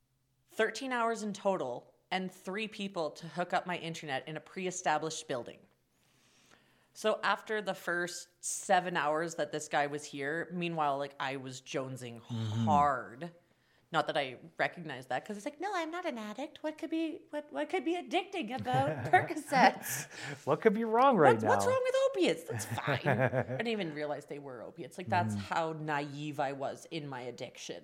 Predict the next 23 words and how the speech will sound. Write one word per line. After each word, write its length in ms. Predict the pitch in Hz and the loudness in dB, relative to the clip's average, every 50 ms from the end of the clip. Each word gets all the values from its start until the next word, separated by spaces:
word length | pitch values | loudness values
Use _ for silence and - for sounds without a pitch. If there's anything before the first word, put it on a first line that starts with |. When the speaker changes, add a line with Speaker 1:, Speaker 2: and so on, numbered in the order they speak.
| 98 - | -14 -12
Speaker 2:
Mm-hmm. 1300 | 110 101 90 95 95 90 87 82 - _ _ _ _ _ _ _ _ _ _ _ _ - _ _ - 202 | -12 -10 -10 -8 -10 -10 -12 -14 -20 _ _ _ _ _ _ _ _ _ _ _ _ -20 _ _ 0 2
Speaker 1:
And, 760 | 190 180 175 165 160 160 160 156 156 151 151 147 147 139 - - | 2 4 4 2 2 2 0 -2 -4 -6 -8 -12 -14 -16 -16 -12
yeah, 260 | - 175 175 180 160 | -10 -8 -6 -6 -8
so, 180 | 143 - 180 170 | -6 -4 -2 0
like, 180 | 160 151 - - - | 0 -2 -2 0 0
I, 540 | 160 147 147 147 143 143 139 135 143 143 - _ _ _ _ _ _ _ _ _ _ - | 2 2 2 0 -2 -4 -6 -8 -10 -12 -16 _ _ _ _ _ _ _ _ _ _ -6
when 160 | 202 185 185 165 | -4 -2 -2 0
he's 160 | 180 185 185 | -2 -2 -4
like, 120 | 196 202 | -2 2
"Oh, 260 | 226 226 226 220 208 | 2 4 4 4 4
I'm 100 | 208 196 | 2 0
gonna 160 | 202 220 226 226 | 0 -2 -2 -2
have 180 | 220 226 220 220 | -2 -4 -4 -4
to 80 | 220 | -2
have 200 | 190 196 190 185 | -2 -2 -2 -2
people 280 | - 208 196 - 190 190 | -6 -10 -8 -6 -8 -6
come 300 | 190 202 185 185 185 180 - 175 - - | -6 -6 -6 -4 -6 -8 -12 -18 -8 -2
back 280 | - 185 185 185 185 - | 0 2 2 2 0 -4
here 180 | - 190 190 | -4 -4 -4
tomorrow 380 | 185 196 180 175 170 175 175 175 | -4 -4 -2 0 0 0 0 0
to 80 | 170 170 | -2 0
help 240 | 165 170 180 180 175 | 0 0 0 0 -2
me." 260 | 165 143 - - - | -6 -12 -12 -16 -18